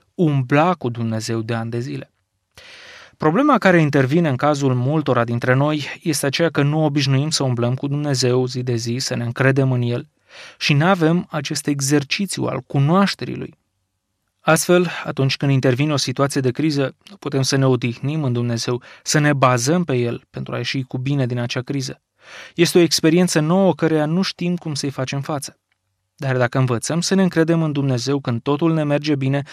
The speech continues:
ne va fi mai ușor să avem încredere în El și când se întunecă cerul și suntem prinși într-o furtună. "Prin aceasta cei din vechime au căpătat o bună mărturie",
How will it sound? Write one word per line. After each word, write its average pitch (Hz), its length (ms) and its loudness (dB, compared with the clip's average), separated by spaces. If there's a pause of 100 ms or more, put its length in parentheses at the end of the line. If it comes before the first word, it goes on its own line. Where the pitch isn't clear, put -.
(240)
ne 156 180 4
va 135 140 4
fi 139 180 0
mai 135 180 4
ușor 135 340 -2
să 127 120 0
avem 135 220 0
încredere 131 460 2
în 127 100 2
El 127 420 -2
și - 180 -6
când 139 180 -6
se - 100 -2
întunecă 123 480 2
cerul 135 340 0
și 135 140 -2
suntem 127 340 0
prinși 123 320 -4
într-o 123 160 -2
furtună. 156 480 -8 (1800)
"Prin 175 260 6
aceasta 160 680 2
cei 151 220 2
din 143 180 2
vechime 139 400 0
au 127 120 2
căpătat 131 560 -2
o 123 100 0
bună 175 440 2
mărturie", 151 880 0